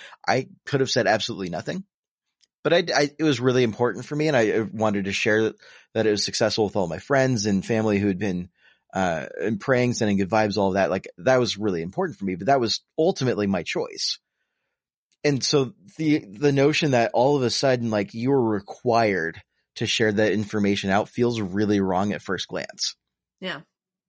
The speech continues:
Speaker 2: No, it does. It does. And it kind, I kind of feel like if that's what it has to be, then maybe it's not okay for live music to come back yet.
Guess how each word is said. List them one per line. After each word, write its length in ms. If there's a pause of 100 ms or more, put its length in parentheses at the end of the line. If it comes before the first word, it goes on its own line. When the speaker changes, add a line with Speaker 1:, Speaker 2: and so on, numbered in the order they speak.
(480)
Speaker 2:
No, 240
it 160
does. 560
It 160
does. 420
And 280
it 240
kind, 240
I 80
kind 240
of 100
feel 260
like 400 (440)
if 180
that's 300
what 100
it 100
has 300
to 120
be, 200
then 160
maybe 640 (360)
it's 160
not 240
okay 340
for 160
live 220
music 220
to 40
come 200
back 300
yet. 240